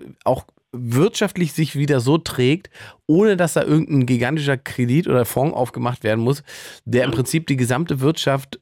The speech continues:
Speaker 1: am Leben hält, ähm, und Menschen am Leben hält und durchfinanziert, obwohl gerade gar kein Business zu machen ist mit dem, was sie da haben.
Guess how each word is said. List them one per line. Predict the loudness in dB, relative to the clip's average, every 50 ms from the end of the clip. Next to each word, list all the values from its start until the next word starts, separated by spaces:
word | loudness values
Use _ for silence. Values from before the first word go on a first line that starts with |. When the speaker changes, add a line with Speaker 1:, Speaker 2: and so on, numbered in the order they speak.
| -18 -8 -4
Speaker 1:
am | -2 0 2 4
Leben | 4 4 4 4 4 4 4 2 2 4
hält, | 4 4 4 4 2 2 0 -4 -8 -14 -18 -20 -20 _ _ _
ähm, | 2 4 4 4 4 4 2
und | 2 2 2 4
Menschen | 4 2 0 0 -2
am | 0 0
Leben | 2 2 2 2 2 2
hält | 2 2 2 2 0 0 -2
und | -4 -4 -2 0
durchfinanziert, | 0 0 0 -2 -4 -4 -4 -4 -4 -2 -2 -2 -2 -4 -6
obwohl | -6 -6 -2 0 2 2 2 0
gerade | -2 -2 -2 0 0 0 0
gar | 0 -2 -2 -2 -4
kein | -4 -4 -2 -2 0 0
Business | -2 -2 -2 -2 -4
zu | -4 -4
machen | -4 -4 -4 -4 -6
ist | -6 -6 -8
mit | -6 -6
dem, | -6 -6 -6
was | -6 -8
sie | -8 -8
da | -8 -8
haben. | -8 -10 -10 -12